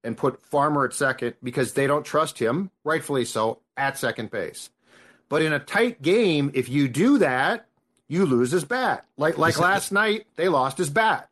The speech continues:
Speaker 1: completely.
Speaker 2: Dude, this happened all the time with Jim Thome back in the day, like,
Speaker 1: Yep.
Speaker 2: like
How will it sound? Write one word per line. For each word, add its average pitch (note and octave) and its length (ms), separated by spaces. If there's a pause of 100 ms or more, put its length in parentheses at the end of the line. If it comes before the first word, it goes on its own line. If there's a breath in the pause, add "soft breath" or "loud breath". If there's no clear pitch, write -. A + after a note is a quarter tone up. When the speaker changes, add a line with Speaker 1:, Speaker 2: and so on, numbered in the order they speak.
Speaker 1:
completely. D3 480
Speaker 2:
Dude, - 80 (180)
this C3+ 220
happened D3+ 480
all G#2+ 220
the A#2 80
time G2+ 520
with F2 240
Jim G#2+ 280
Thome G2 540
back A2 220
in C3 60
the B2 80
day, B2 240
like, F#2+ 340
Speaker 1:
Yep. G#2+ 80
Speaker 2:
like F2 140